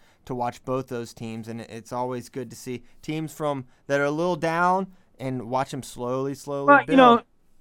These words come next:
Speaker 2: I, I've said Ursuline, Ursuline's my guy, and, and, um, I've stated how impressed I was with Purdue over and over again. But being at the Big Tens and just hearing people around me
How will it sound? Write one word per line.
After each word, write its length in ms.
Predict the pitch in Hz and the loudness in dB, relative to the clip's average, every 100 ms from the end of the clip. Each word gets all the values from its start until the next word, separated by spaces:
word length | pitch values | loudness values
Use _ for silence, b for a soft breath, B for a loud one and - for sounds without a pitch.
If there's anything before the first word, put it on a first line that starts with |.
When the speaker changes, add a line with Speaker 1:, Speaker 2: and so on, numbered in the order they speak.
| _ - | _ 0
Speaker 2:
I, 260 | 233 - - _ _ _ _ | 0 0 -6 _ _ _ _
I've 240 | 214 226 - | 4 4 8
said 220 | 202 190 | 8 10
Ursuline, 640 | 180 190 196 185 185 156 - | 8 8 8 6 6 2 4
Ursuline's 420 | 190 190 196 170 | 4 6 4 6
my 120 | 180 | 6
guy, 420 | 170 165 175 185 | 8 10 12 10
and, 260 | 180 151 147 | 8 4 2
and, 480 | 160 156 151 151 - | 2 4 6 4 4
um, 640 | 160 147 139 135 127 107 - - - - | 8 8 8 6 2 -2 -8 -20 -10 4
I've 260 | 180 156 123 - - - - - | 6 4 -2 -14 -20 -20 -20 -6
stated 440 | - 180 170 - - - - - - - - - | 4 6 6 2 -8 -20 -20 -20 -20 -18 -16 -4
how 380 | - 180 170 160 | 6 10 12 10
impressed 400 | 160 185 175 175 | 8 8 8 10
I 60 | 165 | 10
was 200 | 175 160 | 10 8
with 160 | 160 | 2
Purdue 300 | 170 165 165 | 4 6 10
over 200 | 160 160 | 10 8
and 100 | 160 | 8
over 160 | 165 165 | 8 8
again. 220 | 165 175 B B B 208 | 8 4 B B B 8
But 280 | 202 180 - b - | 8 6 -4 b 0
being 260 | 190 262 240 | 6 8 8
at 240 | 190 220 | 6 4
the 60 | 208 | 6
Big 220 | 190 180 | 4 4
Tens 240 | 180 180 165 | 4 2 4
and 100 | 175 | 4
just 160 | 190 | 2
hearing 380 | - 208 214 214 | 4 8 10 10
people 360 | 202 220 208 196 | 6 2 8 10
around 340 | 175 175 196 | 12 10 10
me 180 | 214 | 8